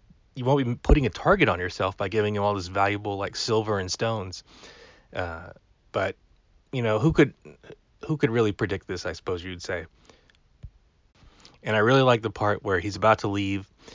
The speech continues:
and George Kennedy says, "I can smell the prosperity in the air."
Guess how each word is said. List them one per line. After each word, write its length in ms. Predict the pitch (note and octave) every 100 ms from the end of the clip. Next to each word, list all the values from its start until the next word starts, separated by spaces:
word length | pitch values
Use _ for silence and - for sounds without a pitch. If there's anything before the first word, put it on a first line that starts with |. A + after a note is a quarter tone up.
| - - -
and 240 | G2 F#2+
George 260 | G#2 G2+ -
Kennedy 280 | A2 G#2 F#2+
says, 320 | F#2+ D#2+ -
"I 280 | B2 C#3 C#3+
can 160 | D3 B2+
smell 300 | C3+ C#3 C3
the 80 |
prosperity 680 | C3 C3+ A#2+ - C3 B2 B2
in 100 | A#2+
the 80 | A#2+
air." 340 | A#2+ G2 F2+